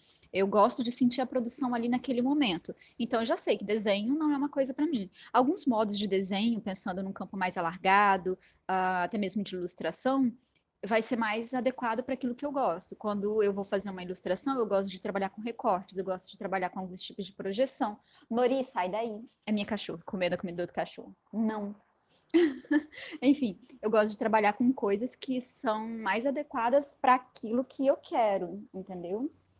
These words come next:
Agora, se eu fosse tentar ser como um coleguinha, nunca ia dar certo, porque a gente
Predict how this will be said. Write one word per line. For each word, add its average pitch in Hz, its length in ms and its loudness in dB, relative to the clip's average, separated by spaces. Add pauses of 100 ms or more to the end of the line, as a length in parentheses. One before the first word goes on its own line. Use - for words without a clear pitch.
(760)
Agora, 196 1500 4 (280)
se - 200 0
eu 208 60 2
fosse 233 280 0
tentar 226 600 0 (440)
ser - 380 0
como 220 260 0
um 214 40 -4
coleguinha, 214 520 0
nunca 466 300 -4
ia 440 140 2
dar 427 100 0
certo, 415 460 -4
porque 240 600 -2
a 247 100 0
gente 262 400 -4